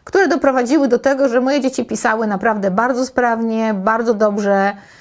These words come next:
umiały argumentować różne rzeczy, ale nieskromnie powiem, że sama nauczyłam moje dzieci pisać i przygotowałam je właściwie do wszystkich egzaminów pisemnych. Bo, y, szkoła, y, naprawdę tego nie uczyła i nie ćwiczyła. Y,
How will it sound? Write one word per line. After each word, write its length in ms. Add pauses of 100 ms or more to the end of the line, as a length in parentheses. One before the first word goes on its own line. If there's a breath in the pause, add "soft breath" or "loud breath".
(120 loud breath)
umiały 460
argumentować 760
różne 180
rzeczy, 340
ale 260
nieskromnie 460
powiem, 360
że 100
sama 280
nauczyłam 460
moje 180
dzieci 260
pisać 400
i 60
przygotowałam 640
je 100
właściwie 300
do 60
wszystkich 340
egzaminów 460
pisemnych. 600 (800 loud breath)
Bo, 680 (300)
y, 40
szkoła, 560 (320)
y, 40
naprawdę 520
tego 300
nie 220
uczyła 580
i 100
nie 220
ćwiczyła. 600
Y, 640